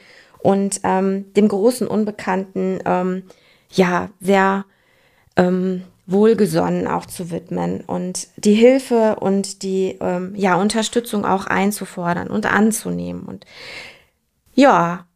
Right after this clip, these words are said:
also meine drei Bohnen, um da in dem, ähm, Sprechjargon mal zu bleiben, ähm,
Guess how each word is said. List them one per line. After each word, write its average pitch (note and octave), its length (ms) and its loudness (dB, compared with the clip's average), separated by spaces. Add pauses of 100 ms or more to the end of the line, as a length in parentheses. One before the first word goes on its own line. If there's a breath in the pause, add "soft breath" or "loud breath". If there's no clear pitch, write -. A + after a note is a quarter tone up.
also G#3+ 500 2
meine G#3+ 300 6
drei G#3 280 4
Bohnen, A#3 760 6
um G#3 260 4
da G3+ 220 2
in G3+ 180 -2
dem, G#3 380 0
ähm, G3 280 -2
Sprechjargon G3+ 800 -2
mal G3+ 140 -2
zu G3 160 -10
bleiben, G3 480 2
ähm, G3 320 0